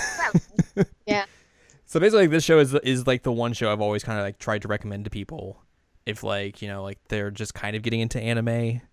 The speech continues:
Speaker 1: or, like, you know, they want, like, like, a good comedy, like, this is the show that I would go to. And, like, it's, like, now this and Sakamoto.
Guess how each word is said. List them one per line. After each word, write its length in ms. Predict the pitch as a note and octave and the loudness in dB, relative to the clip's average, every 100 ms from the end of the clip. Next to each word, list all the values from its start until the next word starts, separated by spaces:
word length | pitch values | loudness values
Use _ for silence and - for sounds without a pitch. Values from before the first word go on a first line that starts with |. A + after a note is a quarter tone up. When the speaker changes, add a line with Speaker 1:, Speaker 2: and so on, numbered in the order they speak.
| _ _ _ _ - | _ _ _ _ -2
Speaker 1:
or, 200 | G#2+ G#2 | 2 2
like, 280 | G2+ G2+ A2 | 2 -4 -6
you 80 | |
know, 60 | G#2+ | -6
they 120 | G2+ | -4
want, 260 | G#2 G#2 G2+ | -4 -4 -6
like, 160 | G2 | -8
like, 140 | G#2 G#2 | -8 -6
a 100 | G#2 | -6
good 200 | G#2+ G#2 | -8 -10
comedy, 400 | - G2+ G#2 G#2 | -8 -6 -6 -8
like, 160 | F#2 - | -10 -12
this 200 | - A2 | -6 -4
is 100 | A#2 | -4
the 80 | A2 | -6
show 580 | - G#2+ G2+ G2 G2 - _ _ | -4 -2 -2 -4 -8 -10 _ _
that 140 | G2+ | -6
I 40 | |
would 120 | F#2+ G2 | -6 -6
go 160 | G2+ | -8
to. 200 | - G#2+ | -8 -8
And, 120 | G2+ | -8
like, 100 | G2+ | -8
it's, 220 | G2 G#2+ A#2+ | -8 -6 -6
like, 160 | A2 | -4
now 240 | A#2 G#2+ G#2+ | -2 -2 -2
this 320 | A2 G#2+ G#2 | -4 -4 -4
and 120 | G#2 | -10
Sakamoto. 680 | - G#2 - G2 F#2+ F#2 | -6 -6 -6 -8 -6 -8